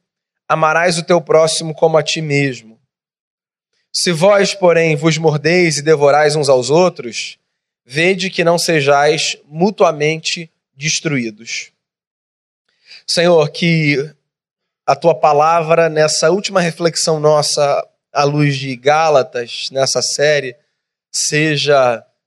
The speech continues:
capaz de provocar no nosso coração e na nossa mente as transformações necessárias para que a nossa vida seja semelhante à vida de Jesus e de todos aqueles que se propõem nas suas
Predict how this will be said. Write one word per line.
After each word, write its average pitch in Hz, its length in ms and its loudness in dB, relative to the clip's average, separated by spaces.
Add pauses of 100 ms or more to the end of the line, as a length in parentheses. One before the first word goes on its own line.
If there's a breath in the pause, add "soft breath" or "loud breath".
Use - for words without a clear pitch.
(240)
capaz 143 560 0
de 131 320 -6 (100)
provocar 151 760 2
no 139 60 -10
nosso 147 280 0
coração 151 540 0
e 151 40 -4
na 143 80 0
nossa 147 320 0
mente 139 520 -6 (580)
as 139 180 -6
transformações 160 920 0
necessárias 135 1120 -2 (500)
para 135 160 0
que 143 120 0
a 139 40 4
nossa 139 400 2
vida 139 280 0
seja 147 340 -2
semelhante 151 720 0
à 131 60 2
vida 147 220 0
de 135 140 0
Jesus 123 880 -4 (580)
e 131 80 -10
de 135 100 -6
todos 160 320 0
aqueles 156 440 -2
que - 120 -10
se - 180 -4
propõem 160 640 0
nas 139 200 -2
suas - 460 -6